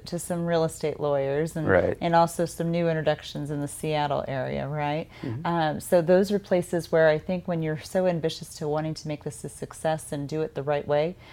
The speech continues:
Speaker 1: what I'm so happy with you is that you're, you're taking your time.
Speaker 2: Mm-hmm.
Speaker 1: You know, you, you, you created a business entity for it too.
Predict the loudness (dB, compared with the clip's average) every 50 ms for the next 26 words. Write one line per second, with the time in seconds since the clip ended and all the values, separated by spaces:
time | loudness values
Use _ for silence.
0 | -20 -8 -4 2 2 4 2 2 2 4 4 4 6 4 2 2 2 0 -2 -2
1 | 0 2 2 2 2 2 -2 -4 -2 -4 -4 -4 -4 -8 -16 -12 -6 -4 -4 -4
2 | -2 -4 -4 -4 -2 -4 -4 -2 -4 -6 -4 -4 -4 -2 -2 -4 -6 -10 -14 -18
3 | -20 -6 -2 -2 -2 -2 -4 -8 -10 -14 -18 -20 -8 -4 0 2 4 4 4 2
4 | 2 0 -2 -2 -2 -2 -2 -2 -4 -4 -6 -6 -8 -8 -8 -4 0 2 4 4
5 | 4 2 0 0 2 2 2 2 0 -2 -4 -4 -4 -6 -8 -8 -8 -8 -10 -8
6 | -6 -6 -6 -4 -4 -6 -8 -6 -4 -2 -2 -2 -4 -6